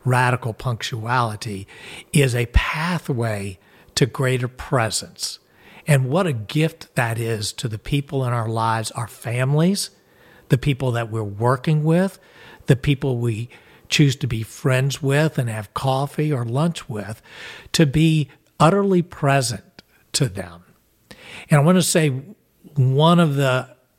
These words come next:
also enemies of presence that I'd put on the back end of this is deadlines. If I have an hour to spare or thirty minutes to spare, whatever amount of time, and that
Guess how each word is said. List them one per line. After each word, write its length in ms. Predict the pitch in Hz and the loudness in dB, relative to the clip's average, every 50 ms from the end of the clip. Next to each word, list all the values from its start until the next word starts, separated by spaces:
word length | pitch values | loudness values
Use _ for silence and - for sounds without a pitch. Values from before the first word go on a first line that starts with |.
| _ _ - | _ _ -2
also 580 | 147 135 143 135 - - 160 147 160 160 180 - _ _ _ - | 0 0 2 0 0 0 0 0 0 -2 -4 -8 _ _ _ 2
enemies 600 | 139 139 143 151 151 151 156 160 170 170 165 - - _ _ | 2 4 4 4 4 4 4 2 2 0 -2 -6 -10 _ _
of 340 | - 139 127 123 123 113 - - _ - | -2 0 0 0 0 -4 -8 -14 _ -10
presence 720 | - - 139 120 135 127 - 175 170 180 - - - - _ _ _ _ _ _ | -2 0 2 2 2 2 2 0 0 0 -2 -6 -8 -10 _ _ _ _ _ _
that 140 | - 135 127 | 0 2 2
I'd 180 | 123 113 - | 2 -2 -2
put 160 | - - 139 135 | -2 0 0 0
on 180 | 131 131 123 | 0 -2 -2
the 100 | 123 117 | -2 -4
back 460 | 101 - - 117 120 131 - - - - | -4 -4 -2 -2 -2 -4 -6 -8 -6 -2
end 200 | 143 143 143 147 | -2 0 0 -2
of 100 | 143 131 | -2 -2
this 320 | - 151 160 160 - - - - - - - - - - - - - | -2 -2 -2 -2 -4 -6 -8 -14 -20 -20 -20 -20 -20 -20 -18 -4 0
is 360 | - 143 131 127 117 110 113 | 2 2 2 2 0 -4 -6
deadlines. 800 | - _ - 127 131 117 107 110 98 92 92 92 - - - - - _ _ _ _ _ _ _ _ _ _ - - - - - - - - | -4 _ 2 2 2 0 -2 -6 -8 -10 -12 -16 -16 -16 -16 -16 -16 _ _ _ _ _ _ _ _ _ _ -20 -20 -20 -20 -20 -20 -6 0
If 340 | - 147 139 127 - - - - - - - - - - - | 2 2 2 2 0 -6 -16 -20 -20 -20 -20 -20 -20 -20 -6
I 200 | 214 147 139 160 | 0 2 2 4
have 500 | 180 180 180 180 170 151 143 143 139 147 - - _ _ _ _ _ _ _ _ _ _ _ _ _ _ _ _ _ - | 4 4 2 2 0 0 -2 -2 -4 -6 -12 -18 _ _ _ _ _ _ _ _ _ _ _ _ _ _ _ _ _ 0
an 160 | 147 127 - - - | 0 0 0 -2 -2
hour 400 | 147 135 131 135 127 131 113 104 | 2 2 4 2 2 0 -2 -4
to 180 | - - 123 98 | -6 -8 -8 -6
spare 400 | - - - - 90 - - - _ _ _ _ _ | -8 -8 -8 -10 -14 -14 -18 -20 _ _ _ _ _
or 140 | 151 147 135 | 4 4 4
thirty 280 | - 160 139 123 120 | 4 2 2 2 0
minutes 320 | 110 107 107 110 117 - - | -2 -4 -4 -6 -6 -6 -6
to 100 | - - | -6 -6
spare, 260 | - - 143 127 127 | -4 0 0 0 2
whatever 440 | 120 151 165 175 190 180 151 139 127 | 2 2 2 2 2 4 4 2 2
amount 340 | 120 117 123 117 120 110 | 2 2 0 -2 -2 -4
of 120 | 107 101 - | -6 -10 -14
time, 380 | - - 139 135 120 98 92 - _ _ - - - - - - - - - | -10 -8 -8 -8 -8 -10 -16 -20 _ _ -20 -20 -20 -18 -18 -18 -16 -4 0
and 160 | 147 139 131 | 2 2 4
that 260 | 143 151 165 156 - | 2 2 0 -2 -4